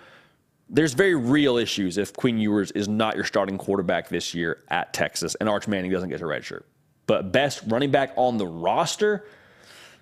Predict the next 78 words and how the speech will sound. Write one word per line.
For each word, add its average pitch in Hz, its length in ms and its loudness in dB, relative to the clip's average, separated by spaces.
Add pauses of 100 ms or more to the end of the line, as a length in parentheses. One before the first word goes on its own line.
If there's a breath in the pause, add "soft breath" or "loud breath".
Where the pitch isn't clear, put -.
man, 98 360 -2
they 117 120 4
love 135 260 2
Savion 185 420 2
Red. 190 320 4 (480)
They're 120 100 4
a 120 40 -2
bit 143 200 2
banged 156 260 2
up 165 160 4
right 151 140 2
now, 143 180 2
I 143 60 4
think, 139 260 -2
during 135 240 2
practice, 135 540 0
but 101 160 2
Cedric 110 380 0
Baxter's 143 420 0
a 151 60 -2
guy 160 100 4
we've 160 160 0
heard 165 140 2
a 165 40 2
lot 165 200 4
about. 165 440 2 (380 loud breath)
I'll 139 100 6
say 156 180 4
this, 151 260 2
I 139 120 2
think 214 140 2
it's 170 100 2
gonna 151 140 4
be 127 120 4
by 120 180 4
committee 110 340 0
this 151 220 0
year. 156 240 0 (440 soft breath)
So 123 300 4
we'll, 135 260 0
we'll 135 80 2
keep 180 240 0
an 160 80 2
eye 151 220 4
on 151 160 0
that. 147 180 4
I 131 40 0
think 139 140 -2
Keelan 123 220 0
Robinson's 135 420 2
a 139 60 0
guy. 147 240 4
So 143 160 2
I 139 80 4
don't 202 100 2
know 226 100 4
if 196 100 0
I 151 80 2
have 147 200 -2
one 135 260 0
that 127 100 4
I'm 120 100 2
just 110 180 0
super, 139 520 2
super 160 340 0
excited 156 380 0
about 160 320 0
in 135 100 0
terms 131 300 0
of, 104 80 0
like, 104 240 2
yeah, 110 280 2
that's 107 160 -2
gonna 120 140 0
be 110 80 0
your 104 140 2
Bijan 104 340 0
Robinson. 110 480 2